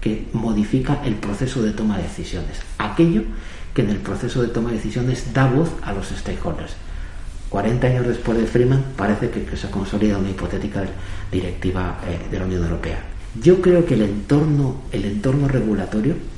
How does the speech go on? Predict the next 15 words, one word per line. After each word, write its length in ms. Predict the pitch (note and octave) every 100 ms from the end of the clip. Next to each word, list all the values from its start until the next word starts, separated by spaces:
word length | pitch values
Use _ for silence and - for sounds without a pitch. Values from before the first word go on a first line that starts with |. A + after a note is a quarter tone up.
| - -
que 120 | A2
es 180 | - -
un 200 | A2+ G#2
must, 360 | G2+ D3+ - - - - - - - - - - G#2+
va 100 | C3
a 80 | C3
con-, 200 | C#3+ C3 - -
va 60 | B2+
a 80 | C3
conformar 640 | C3+ B2+ B2+ A#2+ B2+ C3
un 220 | B2+ A#2+
nuevo 300 | B2+ C3+ B2+
entorno 480 | A2+ G#2 A2+ A2+ G2+
de 80 | F2+
intangibles. 720 | E2+ D#2+ D#2+ - D#2 C2